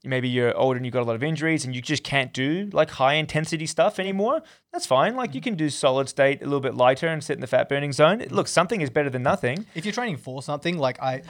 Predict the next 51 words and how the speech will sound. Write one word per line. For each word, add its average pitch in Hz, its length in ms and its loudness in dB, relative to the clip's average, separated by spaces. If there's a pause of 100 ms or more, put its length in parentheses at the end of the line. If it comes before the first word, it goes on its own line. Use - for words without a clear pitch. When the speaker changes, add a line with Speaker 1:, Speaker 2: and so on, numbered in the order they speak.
(140)
Speaker 2:
I 180 100 6
say 208 180 2
this 165 140 -4
a 156 40 -6
lot 143 180 -2
because 135 200 -10
I 131 80 -4
personally 135 500 -6
just 113 160 -10 (160)
don't 104 240 -6
like 104 220 -10
cardio, 110 360 -2
so - 160 -6
I 107 100 -2
<laughs> 117 160 0
avoided 113 300 -4
it 113 220 -18
at 131 160 0
all 113 160 -6
costs. 127 380 -8
I 165 140 -2
just 220 200 -8 (320)
eat 202 180 -4
well, 120 260 0 (260)
uh, 123 320 2 (320)
to, 123 400 -4
to 117 440 -8
control 120 280 -4
my 110 100 -2
body 107 200 -4
weight 104 160 -4
and 110 100 -8
do 110 80 -2
things 104 180 -8
with 110 60 -8
my 104 100 -4
body 107 200 -4
weight. 107 120 -4
It's 113 160 -10
all 151 300 0
diet. 110 400 -6
I 120 180 -6 (560)
don't 123 200 -4
really 120 300 -2
account 110 320 -6
for - 80 -20
my 107 100 -8
training 110 400 -12 (100)
at 110 160 -2
all, 123 340 0 (320)
uh, 113 280 -2